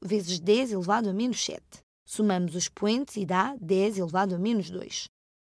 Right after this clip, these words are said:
Ou pensamos, vamos dividir isto por isto, a base é a mesma, por isso podemos subtrair os expoentes. Portanto, fica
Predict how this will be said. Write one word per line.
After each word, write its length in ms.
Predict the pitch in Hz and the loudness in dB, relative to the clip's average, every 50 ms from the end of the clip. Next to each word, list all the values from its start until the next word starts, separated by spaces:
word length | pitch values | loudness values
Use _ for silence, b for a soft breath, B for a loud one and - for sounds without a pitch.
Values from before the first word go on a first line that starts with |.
| _ _ - | _ _ 2
Ou 80 | 180 | 2
pensamos, 800 | - - 254 240 233 - - 190 180 - - - - - - - _ _ _ - | 2 2 2 2 2 2 0 -2 -2 -4 -8 -12 -14 -14 -14 -16 _ _ _ 4
vamos 240 | 240 269 277 277 240 | 6 8 8 6 6
dividir 420 | 233 247 240 262 240 233 262 226 | 2 2 2 2 2 2 2 2
isto 300 | 262 262 247 - - - | 4 4 4 2 0 -2
por 160 | - 262 262 | -2 -2 0
isto, 380 | 240 208 - - - - - - _ | 0 0 0 -2 -4 -8 -14 -6 _
a 100 | - 220 | 0 2
base 360 | 185 196 180 175 156 170 185 | 2 2 2 2 0 0 0
é 60 | 180 | 0
a 40 | 180 | 0
mesma, 440 | 185 185 185 208 208 226 240 254 277 - - | 0 0 0 -2 -2 0 0 0 -2 -2 -4
por 120 | 277 247 | -2 0
isso 240 | 254 254 294 - - - | 2 0 0 -2 -6 -6
podemos 360 | - 262 254 233 220 208 - | -2 0 2 2 2 2 2
subtrair 580 | - - 220 - - - 226 240 240 240 247 254 | 0 -2 -2 -4 -6 -4 0 0 2 2 0 0
os 80 | 247 | -2
expoentes. 640 | - - - - 262 233 202 196 208 - - - - - _ - | -2 -4 -2 0 0 2 2 0 -2 -4 -6 -8 -8 -10 _ -2
Portanto, 380 | 330 320 - 359 330 349 - | -2 2 4 2 2 2 0
fica 480 | - - 262 190 - - 190 175 170 | 0 -2 -4 -4 -4 -4 -6 -6 -6